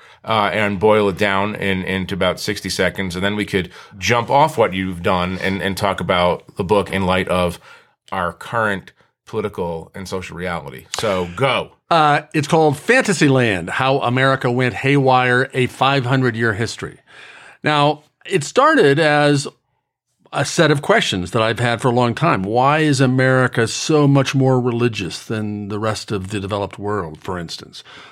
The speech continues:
Speaker 2: Donald Trump wasn't even on my radar as I began this researching and writing this book in two thousand thirteen, two thousand fourteen. So, but then I, I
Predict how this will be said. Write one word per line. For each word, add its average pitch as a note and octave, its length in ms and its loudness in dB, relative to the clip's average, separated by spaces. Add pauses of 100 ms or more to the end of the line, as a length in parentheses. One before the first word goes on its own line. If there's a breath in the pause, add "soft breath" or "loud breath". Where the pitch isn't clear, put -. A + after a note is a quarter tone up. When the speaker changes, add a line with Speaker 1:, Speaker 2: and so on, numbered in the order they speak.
(140 loud breath)
Speaker 2:
Donald E3 260 4
Trump F3+ 260 2
wasn't D3 380 4
even C#3 240 6
on B2+ 260 4
my A#2+ 200 2
radar G#2+ 840 0
as G#2 300 -2
I G2+ 160 -2
began G#2 360 0
this G2 260 -4 (320)
researching A#2 500 2
and G#2 80 0
writing G#2 180 2
this G2 140 -4
book G#2 240 0
in F#2+ 80 -2
two G2+ 140 -2
thousand F#2+ 260 0
thirteen, G#2+ 320 -2
two - 80 -6
thousand G2 220 -2
fourteen. F#2 320 -4
So, E3 240 2 (340 loud breath)
but F3 160 2
then A#3+ 480 4
I, D#3 360 2 (420)
I C3+ 400 2